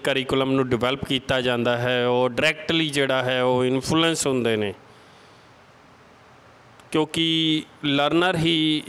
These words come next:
ਜਿਹੜਾ ਹੈ ਜਿਨ੍ਹਾਂ ਨੇ, ਜਿਨ੍ਹਾਂ ਦੇ ਉੱਪਰ ਉਹਨੂੰ ਇੰਪਲੀਮੈਂਟ ਕੀਤਾ ਜਾਣਾ ਹੈ, ਲਰਨਰ ਨੇ ਹੀ ਐਕਟੀਵਿਟੀ ਕਰਨੀ ਹੈ। ਤਾਂ ਮੰਨ ਕੇ ਚੱਲੀਏ ਪ੍ਰਾਇਮਰੀ ਸਟੇਕਹੋਲਡਰ ਜਿਹੜਾ ਹੈ ਉਹ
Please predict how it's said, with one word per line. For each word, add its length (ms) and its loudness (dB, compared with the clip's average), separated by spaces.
ਜਿਹੜਾ 360 0
ਹੈ 200 0
ਜਿਨ੍ਹਾਂ 460 0
ਨੇ, 340 -2
ਜਿਨ੍ਹਾਂ 380 -2
ਦੇ 60 2
ਉੱਪਰ 340 0
ਉਹਨੂੰ 240 0
ਇੰਪਲੀਮੈਂਟ 640 0
ਕੀਤਾ 360 -4
ਜਾਣਾ 260 0
ਹੈ, 80 -2
ਲਰਨਰ 460 0
ਨੇ 220 0
ਹੀ 260 0
ਐਕਟੀਵਿਟੀ 600 -2
ਕਰਨੀ 400 0
ਹੈ। 80 0
ਤਾਂ 80 0
ਮੰਨ 260 0
ਕੇ 120 -2
ਚੱਲੀਏ 380 0
ਪ੍ਰਾਇਮਰੀ 480 2
ਸਟੇਕਹੋਲਡਰ 760 0
ਜਿਹੜਾ 380 2
ਹੈ 260 2
ਉਹ 560 4